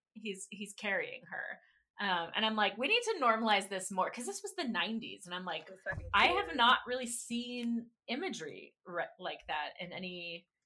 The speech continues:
Speaker 2: I really
Speaker 1: at least
Speaker 2: liked it.
Speaker 1: American media." Yeah, so I think we need to bring some of that back. Um, and then he's saying that, like, he's so impressed with her work and it's so good, and, like, on the Sailor V sequel, she can be the lead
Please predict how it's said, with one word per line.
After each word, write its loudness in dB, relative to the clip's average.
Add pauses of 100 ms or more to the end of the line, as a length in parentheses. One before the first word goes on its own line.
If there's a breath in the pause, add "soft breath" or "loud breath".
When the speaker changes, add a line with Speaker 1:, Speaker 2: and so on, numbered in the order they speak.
(140)
Speaker 2:
I -4
really -2
Speaker 1:
at -2
least -6
Speaker 2:
liked -6
it. -8
Speaker 1:
American -4
media." -8 (680)
Yeah, 0 (120)
so -6
I -4
think -8
we -6
need -10
to -6 (420)
bring -6
some -10
of -10
that 0
back. -6 (460 soft breath)
Um, 0 (320)
and 0
then 2
he's -4
saying 2
that, -4
like, -2 (260)
he's -8
so 0
impressed 0
with -8
her -6
work -2
and -8
it's -12
so -8
good, 0
and, -6
like, -6 (280 loud breath)
on 2
the -2
Sailor 0
V -2
sequel, 0
she -4
can -4
be -4
the -6
lead -2